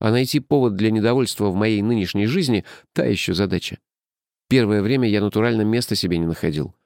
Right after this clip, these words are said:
Но потом появились глупые статьи, и мне сразу полегчало. Поэтому сердиться на журналистов я буду еще как минимум сотню лет. С превеликим удовольствием. Где я еще такое прекрасное горе найду?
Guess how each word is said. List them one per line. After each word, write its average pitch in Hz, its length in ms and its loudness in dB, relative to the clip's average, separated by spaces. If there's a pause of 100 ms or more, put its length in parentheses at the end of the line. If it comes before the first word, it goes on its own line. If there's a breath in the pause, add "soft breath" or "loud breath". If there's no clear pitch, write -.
(220)
Но 101 220 2
потом 131 420 0
появились 117 580 0
глупые 113 380 -2
статьи, 95 500 -4 (320)
и 117 120 2
мне 135 180 2
сразу 113 300 -2
полегчало. 87 580 -4 (500)
Поэтому 113 460 0 (140 loud breath)
сердиться 127 640 0
на 101 120 2
журналистов 123 680 0
я 127 140 0
буду 120 280 -2
еще 117 360 0
как - 240 -4
минимум 139 500 0
сотню 92 460 -2
лет. 64 300 -6 (380)
С - 100 -6
превеликим 117 680 0
удовольствием. 98 880 -2 (360)
Где 107 340 2
я 139 100 2
еще 104 240 -2
такое 98 300 0
прекрасное 92 520 -2
горе 90 280 -2
найду? 62 320 -8